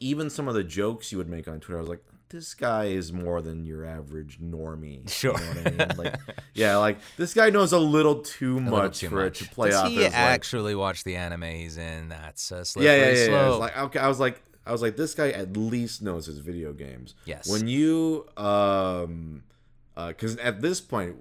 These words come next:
Speaker 1: <laughs> I mean, uh, this is a compliment. The depths of your fucking nerdery
Speaker 2: Well,
Speaker 1: are
Speaker 2: okay.
Speaker 1: just
Speaker 2: Oh, well,
Speaker 1: insane
Speaker 2: actually,
Speaker 1: to
Speaker 2: all right,
Speaker 1: me.
Speaker 2: let's just, let's just put it on the table. This was when we really, this was around three in the morning,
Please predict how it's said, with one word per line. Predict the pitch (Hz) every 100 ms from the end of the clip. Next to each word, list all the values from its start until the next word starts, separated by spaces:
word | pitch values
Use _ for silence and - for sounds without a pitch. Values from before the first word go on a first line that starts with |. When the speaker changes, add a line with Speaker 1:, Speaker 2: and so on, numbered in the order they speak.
| _ -
Speaker 1:
<laughs> | 101 - 104
I |
mean, | 113 101 85 85 - - - _ _ _
uh, | 110 90 95 90 85
this | 113 117
is | 101
a | 85
compliment. | - - 110 101 82 73 67 - _ _ _ -
The | 101 - -
depths | 147 147 156 - 120
of | 95
your | 98 107
fucking | - - - - 135 127 143 127 104 101 104
nerdery | 113 120 127 117 101 90
Speaker 2:
Well, | 220 233 226 - -
Speaker 1:
are | 175 202
Speaker 2:
okay. | 208 185 143
Speaker 1:
just | 139
Speaker 2:
Oh, | 190 190
well, | 247 294
Speaker 1:
insane | - 208
Speaker 2:
actually, | 160 101 226
Speaker 1:
to | -
Speaker 2:
all | 135
right, | 123
Speaker 1:
me. | 120
Speaker 2:
let's | 127 -
just, | 127 - -
let's | 117 151 -
just | 127 - -
put | 156 147
it | 123
on | 120
the | 113
table. | - 123 131
This | - -
was | 214 135
when | 104 110 104
we | 98
really, | 98 104 117 107 98 - _ -
this | 135 135
was | 95
around | 104 92 92 90
three | - - 113 127
in | 151
the | 139
morning, | 123 135 143 147 151